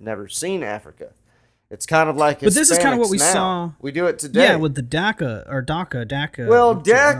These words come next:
Speaker 1: daca,
Speaker 2: say it.
Speaker 1: um, is, that's different because they are immigrants, I believe. But if you look at statistics, two out of every three Hispanic in this country was born in,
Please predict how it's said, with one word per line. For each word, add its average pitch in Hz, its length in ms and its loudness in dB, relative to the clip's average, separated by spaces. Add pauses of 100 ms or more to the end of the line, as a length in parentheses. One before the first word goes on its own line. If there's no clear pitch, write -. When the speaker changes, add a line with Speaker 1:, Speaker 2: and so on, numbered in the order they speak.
Speaker 1:
daca, 226 340 4
Speaker 2:
say 139 60 -10
it. 196 440 0
Speaker 1:
um, 180 260 -6 (120)
is, 175 640 -8 (420)
that's 226 160 -4
different 214 200 -4
because 175 240 -2
they 170 120 2
are 151 260 -2
immigrants, 113 520 -6
I 117 60 -4
believe. 117 500 -8 (400)
But 175 160 -4
if 180 180 -6
you 175 100 -8
look 214 220 -6
at 208 100 -10
statistics, 160 760 -8 (680)
two 233 760 -4
out 190 160 2
of 170 160 -2
every 175 420 -2
three 165 400 -10
Hispanic 147 560 -4
in 139 80 -8
this 123 140 -8
country 131 440 -10
was 107 180 -12
born 117 260 -8
in, 101 200 -10